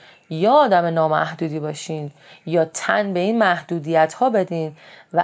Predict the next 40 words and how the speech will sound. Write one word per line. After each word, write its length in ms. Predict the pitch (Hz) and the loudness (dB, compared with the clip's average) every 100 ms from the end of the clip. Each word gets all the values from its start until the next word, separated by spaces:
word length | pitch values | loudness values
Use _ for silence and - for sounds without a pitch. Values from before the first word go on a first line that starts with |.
| - | -2
اسیر 560 | - 190 - 254 277 269 | -4 -2 -4 -4 0 0
و 100 | 240 | 0
زندانی 880 | 185 180 175 175 175 175 233 285 | 0 0 0 0 -2 -2 -2 -2
ذهنتون 680 | 185 170 214 - 156 170 156 | -2 -2 -2 -4 -8 -8 -8
بشین 440 | 156 - 220 262 277 - | -8 -6 -2 -2 -4 -8
که 80 | 156 | -6
بهش 400 | 156 180 180 - | -4 -4 -6 -10
می‌گن 280 | 156 165 165 | -6 -6 -4
زندان 640 | 147 156 151 156 151 151 | -8 -10 -10 -10 -10 -10
ذهنی، 720 | 139 151 160 143 165 185 269 - _ | -6 -2 -2 -2 -2 0 -2 -6 _
یا 280 | 196 190 247 | -4 2 4
اینکه 300 | 269 254 233 | 4 2 2
از 200 | 196 180 | 0 0
این 120 | 208 | 0
زندان 560 | 202 175 175 175 262 254 | 0 2 2 2 2 2
بیاین 360 | 190 170 170 160 | 2 2 0 -2
بیرون 420 | 156 147 143 156 | -6 -4 0 0
و 80 | 165 | 2
میله 320 | 170 170 165 | 0 2 2
ها 180 | 208 277 | 4 2
رو 80 | |
بشکنین 640 | 208 175 - 170 160 151 147 | 2 -2 -4 -6 -4 -6 -4
و 60 | |
خودتون 580 | 156 - 190 202 202 196 | -6 -4 -4 -4 -6 -8
رو 80 | 185 | -8
کشف 420 | - 160 151 - | -8 -8 -8 -10
کنین 320 | - 160 156 | -10 -8 -8
و 80 | 151 147 | -10 -8
دست 420 | 175 180 - - | -8 -8 -10 -12
به 100 | 165 | -12
کشف 640 | 160 185 214 240 - 190 - | -12 -6 -6 -6 -4 -4 -2
خویشتن 540 | 165 143 - 160 156 | -6 -4 -4 -4 -6
بزنید 500 | 156 151 151 147 151 175 | -8 -8 -10 -10 -6 -2
و 60 | |
اقیانوس 720 | - 190 185 180 185 185 180 | 2 2 0 -2 0 -2 -4
های 240 | - 294 311 | -4 -4 0
بزرگتری 840 | 196 165 175 170 - - 269 247 | 0 0 -2 -2 -6 -6 -4 -4
رو 100 | 170 | -6
تجربه 500 | - 156 147 156 160 | -8 -10 -8 -8 -8
کنید 480 | 156 160 170 247 | -12 -12 -4 -4